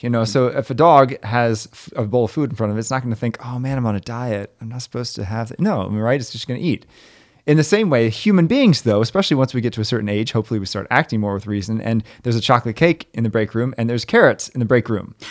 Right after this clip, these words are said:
Speaker 1: <laughs> And because we have reason, we think, "Well, which one is actually going to lead to long-term fulfillment?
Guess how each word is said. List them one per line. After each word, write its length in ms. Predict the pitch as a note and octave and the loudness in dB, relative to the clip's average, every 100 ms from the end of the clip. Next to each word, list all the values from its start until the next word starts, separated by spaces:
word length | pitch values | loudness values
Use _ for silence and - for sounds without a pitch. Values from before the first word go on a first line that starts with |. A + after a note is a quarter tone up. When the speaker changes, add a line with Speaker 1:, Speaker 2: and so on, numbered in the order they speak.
| - | -4
Speaker 1:
<laughs> 260 | - B2 - - - - | -2 -4 -6 -20 -20 -2
And 360 | C#3+ C#3 C3+ B2 _ _ - - | 4 6 4 2 _ _ -12 0
because 340 | C#3+ G3+ G3+ | 4 6 8
we 80 | D#3+ | 8
have 200 | E3 A#2 | 6 4
reason, 340 | A3+ D4 D3 | 2 4 4
we 100 | C#3+ | 2
think, 240 | D3+ E3+ D#3 | 2 2 4
"Well, 160 | D#3+ | 2
which 240 | A#2+ B3 - | 2 -2 0
one 120 | G#3+ | 0
is 80 | D#3 | 2
actually 280 | C#3 - C3 | 2 0 0
going 180 | A#2+ | 0
to 200 | A2+ A#2 A2 | 0 -2 -4
lead 460 | G#2 B2 B2 A2 | -2 0 0 -2
to 180 | - A#2+ | -2 -2
long-term 600 | A2+ G#2 A2+ A2+ A#2 G#2+ | 0 0 0 0 -2 -2
fulfillment? 680 | G2 A2 - A2 F#2+ - - | -4 -6 -2 0 -2 -8 -16